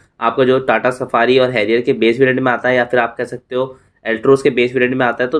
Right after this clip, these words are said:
टाटा की हर गाड़ी के अंदर बेस वेरिएंट के अंदर आपको यही इंस्ट्रूमेंट क्लस्टर देखने को मिलता है, जिसमें आपका स्पीडोमीटर और आपका टैकोमीटर जो है वो एनालॉग के अंदर ही मिलता है। बाकी बीच में एमआईडी दे रखा है। बाकी एसी वेंट्स की सराउंडिंग आपको अच्छा खासा काम देखने को मिल जाएगा। बीच में आपके हजार्ड लाइट के on,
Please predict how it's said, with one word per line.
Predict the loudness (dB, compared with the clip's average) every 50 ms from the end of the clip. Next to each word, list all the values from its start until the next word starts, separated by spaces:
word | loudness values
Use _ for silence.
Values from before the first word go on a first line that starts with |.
| -6 -8 _ _ _
टाटा | -6 -4 -2 -2 -2
की | 0
हर | 0 2 2
गाड़ी | 2 2 2 2
के | 2 2
अंदर | 0 2
बेस | 2 2 2 4 4
वेरिएंट | 2 0 0 0
के | 0
अंदर | -2 -2 -2 -4
आपको | -2 -2 0
यही | 2 2 4 2
इंस्ट्रूमेंट | 2 0 -4 -4 -4 -4 -4 -2
क्लस्टर | -2 -4 -4 -2 -2 -2
देखने | -2 -2 -2 -2
को | -2 0
मिलता | 0 -2 0 -2 -4
है, | -4
जिसमें | -2 -2 -2
आपका | -4 -2 -2 -4
स्पीडोमीटर | -4 -4 -10 -8 0 2 4 4 6 4 4 2 2 4 2
और | 4
आपका | 2 2 -2 -4 -8 -4
टैकोमीटर | -4 -4 -2 -2 -2 -2 -2 0 0 2
जो | 2 4
है | 4
वो | 4 2 0
एनालॉग | 0 -2 0 0 -2 -2 -2 -4
के | -4
अंदर | -4 -2 -2
ही | 0 0
मिलता | 0 -2 -2 -4 -6
है। | -8 -8 -12 _ _ _ _ _ _ _ _ _ _ -10
बाकी | -8 -4 -4 -2
बीच | 0 0 0 0 -2
में | -2
एमआईडी | -2 -2 -2 0 0 0 0 0
दे | 2 2
रखा | 2 0 -2
है। | -8 -10
बाकी | -10 -6 -2 -2
एसी | -2 0 0 0
वेंट्स | 0 0 0 0
की | -2 -4
सराउंडिंग | -2 0 0 0 0 0 0 0
आपको | -2 0 -2 -2
अच्छा | -2 -2 -4 -4
खासा | -4 -4 -4 -4
काम | -4 -2 -2 -2 0 2
देखने | 0 0 0 0
को | -2 0
मिल | 0 0 2 2
जाएगा। | 2 2 2 -2 -6 -10 _ _ _ _
बीच | -8 -6 -6 -6 -4
में | -2 -2
आपके | -2 -2 -2 -2 0
हजार्ड | 0 0 0 0
लाइट | -2 -2 -2 -4
के | -8 -8
on, | -6 -4 -4 -4